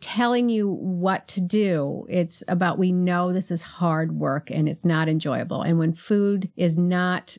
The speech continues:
enjoyable for the moment, it becomes even harder. And you actually have to give your mind some tricks and tips as well to do that. And one of my favorites is if you're not doing anything else,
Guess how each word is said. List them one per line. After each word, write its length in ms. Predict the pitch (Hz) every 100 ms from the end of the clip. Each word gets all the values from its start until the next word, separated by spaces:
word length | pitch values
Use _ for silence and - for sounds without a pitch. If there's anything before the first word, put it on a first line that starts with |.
| -
enjoyable 580 | 170 170 175 170 165 160
for 240 | - 165
the 120 | 156
moment, 680 | 156 151 151 156 - - - -
it 100 | 156
becomes 480 | 165 175 180 170
even 220 | 165 160 151
harder. 340 | 170 156 151
And 160 | 185 190
you 60 |
actually 320 | 226 254 285
have 140 | 247 269
to 80 | 226
give 180 | 208
your 100 | 202
mind 380 | 175 175 185 185
some 220 | - 156
tricks 460 | 151 - 151 - -
and 260 | - 160 156
tips 340 | 185 - -
as 300 | - 160 156
well 400 | 165 180 175 160
to 140 | - 170
do 160 | 156
that. 260 | 139 123 -
And 180 | 160 165
one 140 | 185
of 80 | 180
my 220 | 190 208
favorites 520 | 208 175 165 147 -
is 400 | - 151 151 160
if 220 | 202 208 220
you're 100 | 202
not 360 | 196 208 214
doing 300 | 202 170 151
anything 500 | 175 202 240 269 254
else, 540 | 202 - - - -